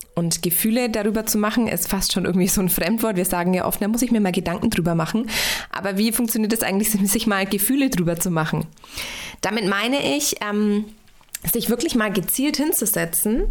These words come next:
oder auch beim Bahnfahren oder beim Autofahren oder whatever,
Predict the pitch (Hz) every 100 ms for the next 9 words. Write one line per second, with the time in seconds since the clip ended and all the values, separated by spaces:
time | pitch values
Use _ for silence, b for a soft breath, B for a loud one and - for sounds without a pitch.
0 | - - 160 165 170 - 151 139 147 170
1 | 220 175 160 160 - 147 139 147 165 175
2 | - 165 165 151 160 175 175 175 196